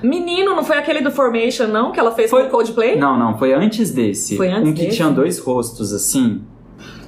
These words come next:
Speaker 2: É, e aí eu ficava vendo assim, "Gente do céu", mas aí a pessoa que tá ali no gramado,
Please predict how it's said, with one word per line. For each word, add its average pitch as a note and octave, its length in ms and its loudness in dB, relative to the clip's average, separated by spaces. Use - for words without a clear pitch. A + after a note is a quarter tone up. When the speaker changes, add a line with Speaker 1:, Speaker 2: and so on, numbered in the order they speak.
Speaker 2:
É, A#3+ 480 2
e F3+ 120 2
aí A#3 160 0
eu B3+ 160 4
ficava A#3+ 400 -4
vendo A#3+ 220 0
assim, A#3 340 2
"Gente A3 520 2
do F3+ 80 0
céu", D3 320 2
mas F3+ 200 2
aí A#3+ 120 2
a C4 80 2
pessoa A#3 400 0
que - 100 -4
tá F3+ 160 0
ali E3+ 180 2
no C#4 140 4
gramado, D3+ 960 2